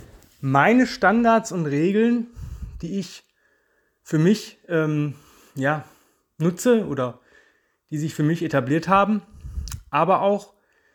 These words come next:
dass diese Standards und Regeln auch für meine Kunden gelten und die Kunden sich damit committen müssen.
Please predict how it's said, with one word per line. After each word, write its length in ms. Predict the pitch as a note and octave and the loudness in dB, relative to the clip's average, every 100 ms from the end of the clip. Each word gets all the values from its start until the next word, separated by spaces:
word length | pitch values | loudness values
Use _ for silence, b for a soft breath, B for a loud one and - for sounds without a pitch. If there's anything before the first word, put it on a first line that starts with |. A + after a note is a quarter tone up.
| _ - | _ -8
dass 260 | D3 - | -6 -4
diese 320 | F3 G#3+ G#3+ | 0 2 2
Standards 560 | G#3 - E3+ F#3+ F3 E3+ | 0 0 0 0 -2 -2
und 140 | C#3+ | -6
Regeln 520 | C3 C#3+ E3 F#3+ G3+ E3+ _ _ | 0 0 0 0 -2 -6 _ _
auch 180 | - B2+ | -6 -4
für 80 | - | -2
meine 240 | C#3+ C#3+ | -2 -2
Kunden 400 | C#3 D#3+ D#3 C3 | -4 -6 -6 -6
gelten 460 | A2+ G#2+ A2 A#2 B2 | -4 -4 -6 -8 -10
und 280 | A#2 A#2 - _ | -10 -12 -12 _
die 80 | C3 | -12
Kunden 380 | - D3+ D3 C#3 | -6 -4 -4 -6
sich 140 | B2 | -4
damit 280 | C#3 C#3 C#3 | -2 -2 -4
committen 400 | C3+ B2+ - A#2+ | -4 -4 -2 -4
müssen. 300 | G#2 - | -4 -8